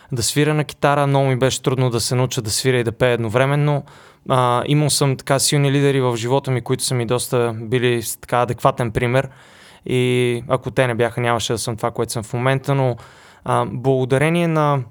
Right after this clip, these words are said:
този призив, който е върху, върху нас със Светлио и това, което Бог ни е, а, Бог ни е дал в предтрона, мога да кажа едно, а, текстовете се раждат, а, естествено.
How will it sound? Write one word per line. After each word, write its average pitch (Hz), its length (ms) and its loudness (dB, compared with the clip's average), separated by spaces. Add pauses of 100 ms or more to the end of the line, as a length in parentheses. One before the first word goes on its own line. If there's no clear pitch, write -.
(120)
този 151 280 2
призив, 147 300 0
който 131 320 0
е 123 60 2
върху, 117 540 -2 (120)
върху 127 300 -2
нас 135 220 0
със - 140 -6
Светлио 139 400 -2
и 127 140 -2
това, 127 160 -2
което 127 280 -4
Бог 127 240 -2
ни 127 240 0
е, 113 100 -8 (540)
а, 120 200 -2
Бог 123 220 0
ни 135 80 0
е 123 60 0
дал 131 260 2
в 110 120 -8
предтрона, 135 560 0
мога 143 260 2
да 139 60 2
кажа 143 500 0 (480)
едно, 131 460 0 (520)
а, 131 440 2 (440)
текстовете 170 500 0
се 139 220 2
раждат, 165 680 -2 (440)
а, 147 480 0
естествено. 135 580 0